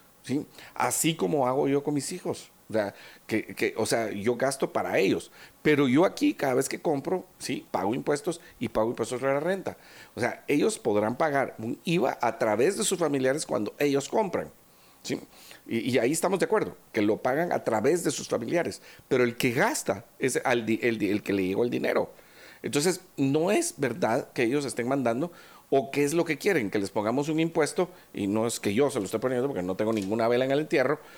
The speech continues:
pero que, eh, la justificación para ponerle un impuesto a las, a las remesas venga por esa intención y de estar justificando, diciendo que ellos pagan el voto en el, eh, el voto suficiente,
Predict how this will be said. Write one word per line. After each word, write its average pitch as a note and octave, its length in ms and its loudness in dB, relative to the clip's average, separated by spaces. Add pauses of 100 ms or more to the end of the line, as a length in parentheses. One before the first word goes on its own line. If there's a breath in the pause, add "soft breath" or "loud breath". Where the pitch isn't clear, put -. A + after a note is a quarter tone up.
(180 loud breath)
pero A2+ 240 2
que, A2+ 280 0
eh, C3 80 4
la A#2 140 2
justificación A#2+ 800 -2
para F3+ 200 2
ponerle B2 340 0
un C3+ 120 0
impuesto C#3+ 760 0
a F#2+ 60 0
las, F#2 140 0 (360 loud breath)
a - 80 -2
las G2+ 160 4
remesas B2 680 0 (280 loud breath)
venga D3 380 0
por A2 160 2
esa C3+ 320 0
intención E3 760 0
y C#3 100 0
de F#2+ 80 0
estar A#2 320 0
justificando, D3+ 840 -2 (260 loud breath)
diciendo A2+ 360 0
que G#2+ 100 -2
ellos G2 200 0
pagan G2+ 440 -2
el A2+ 120 -4
voto G2 280 -2
en G#2 60 -6
el, G#2 180 -2
eh, G#2 200 -4
el A#2 100 0
voto A#2+ 260 0
suficiente, D3 560 -4